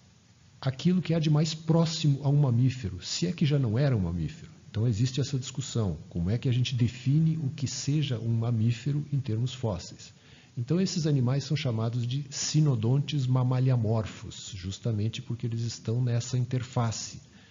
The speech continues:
né? A gente pode dizer que eles já, já eram mamíferos, né? Com certeza, eles já tinham pelo,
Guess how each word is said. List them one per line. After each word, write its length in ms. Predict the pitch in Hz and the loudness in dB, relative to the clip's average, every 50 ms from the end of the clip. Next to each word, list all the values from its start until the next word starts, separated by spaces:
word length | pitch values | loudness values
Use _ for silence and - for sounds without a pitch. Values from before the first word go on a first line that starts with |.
| - - - - - | -20 -20 -20 -14 -10
né? 220 | 87 87 90 95 | -8 -6 -6 -6
A 60 | 87 80 | -6 -6
gente 320 | 78 82 87 85 - - | -4 -4 -4 -6 -6 -10
pode 480 | - - 101 110 117 117 95 98 95 92 | -8 -2 0 0 0 0 0 -2 -4 -4
dizer 460 | 90 95 104 104 92 87 98 101 101 | -4 -2 -2 -2 0 0 0 0 0
que 120 | 104 - | -2 -4
eles 160 | 92 92 98 | -4 -4 -2
já, 140 | 92 107 113 - - - - - | -2 -2 -2 -4 -6 -8 -10 -8
já 160 | - 123 123 113 | -4 -2 0 0
eram 240 | 95 95 95 98 | 0 0 0 0
mamíferos, 800 | 104 117 139 131 123 135 156 - - 202 180 180 - - - - - - - _ _ - - - | 0 2 2 2 2 2 2 0 -2 -6 -6 -8 -10 -12 -14 -16 -18 -20 -20 _ _ -20 -18 -14
né? 180 | 120 117 120 139 - - - - - - - - - - | -10 -8 -8 -8 -10 -12 -16 -20 -20 -20 -20 -20 -6 0
Com 160 | - 143 170 | 2 4 4
certeza, 760 | 160 - - 143 110 - - 117 117 120 117 98 95 92 87 | 4 4 2 2 2 2 2 2 4 4 4 2 0 -2 -4
eles 240 | 95 90 90 95 92 | -4 -4 -4 -4 -2
já 140 | 95 123 123 | -2 -2 -2
tinham 260 | - - - 135 151 | -2 0 2 4 4
pelo, 560 | 156 156 - 123 123 127 127 123 123 127 120 | 2 2 2 2 4 4 2 2 0 -2 -4